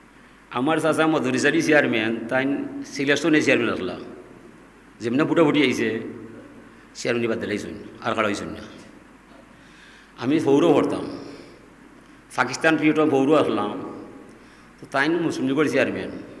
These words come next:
বাঙ্গা মাইক লইয়া কইন, "এই, আমি ওখান কইমু, তোরা ওখান কইও, স্কুলের সামনে মিটিং।" বলে, "কিতা কইতাই?" বলে, "আমি কইমু, আমেরিকার দালালরা, তোরা কইও হুঁশিয়ার সাবধান।"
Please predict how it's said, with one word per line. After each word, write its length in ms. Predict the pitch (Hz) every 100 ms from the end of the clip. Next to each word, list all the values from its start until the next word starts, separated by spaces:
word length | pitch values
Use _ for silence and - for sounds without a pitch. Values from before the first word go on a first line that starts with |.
| - - - - - - - - -
বাঙ্গা 380 | 127 131 135 135
মাইক 220 | 123 117
লইয়া 340 | 113 117 127
কইন, 180 | 120 123
"এই, 220 | 139 147 120 - - - - - - -
আমি 220 | 117 151
ওখান 220 | 139 156
কইমু, 180 | 143 139
তোরা 180 | 139 143
ওখান 180 | 123 120
কইও, 300 | 113 98 92 - - - - - - - - - - - - - -
স্কুলের 220 | 123 131
সামনে 160 | 123 120
মিটিং।" 380 | 113 110 - - -
বলে, 100 | 110
"কিতা 220 | 123 139
কইতাই?" 380 | 160 147 131 135 143 - - - - -
বলে, 100 | 120
"আমি 200 | 120 156
কইমু, 400 | 156 147 135 135
আমেরিকার 540 | 131 135 135 143 139
দালালরা, 540 | 127 117 113 120 117 113 - - - - -
তোরা 200 | 135 131
কইও 340 | 127 131 120
হুঁশিয়ার 420 | 123 117 113 120 117
সাবধান।" 420 | 110 98 92